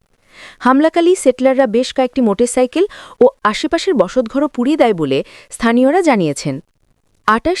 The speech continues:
সেপ্টেম্বর দু হাজার পঁচিশ রবিবার যুম্ম ছাত্র জনতার ডাকায় অবরোধের সমর্থনে গুইমারা এলাকাবাসী সকাল থেকে রামেশু বাজার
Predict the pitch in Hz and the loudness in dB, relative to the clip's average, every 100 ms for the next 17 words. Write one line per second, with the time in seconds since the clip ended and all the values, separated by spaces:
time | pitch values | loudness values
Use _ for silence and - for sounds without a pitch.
0 | - 294 - 294 302 247 247 226 247 262 | -2 -2 0 0 0 0 -2 0 2 2
1 | - 208 - 320 - - _ - 214 214 | 0 -6 -4 -6 -6 -12 _ 2 2 4
2 | 190 160 220 - _ 202 269 302 349 - | 0 -2 -4 -12 _ 2 2 4 0 -2
3 | 302 311 302 262 262 285 233 202 - 202 | -2 -2 0 2 2 2 2 0 0 0
4 | 147 - 196 269 302 294 302 247 240 277 | 0 0 0 -2 -2 -4 -2 0 0 0
5 | 285 190 151 180 240 285 320 339 269 262 | -2 -2 -4 0 2 4 4 4 2 2
6 | 294 277 269 311 247 214 330 - 240 143 | 0 0 -2 -4 -2 0 0 2 -2 -2
7 | - _ - - - 214 226 294 330 294 | -10 _ -20 -18 -2 0 0 -2 0 2
8 | 285 | 2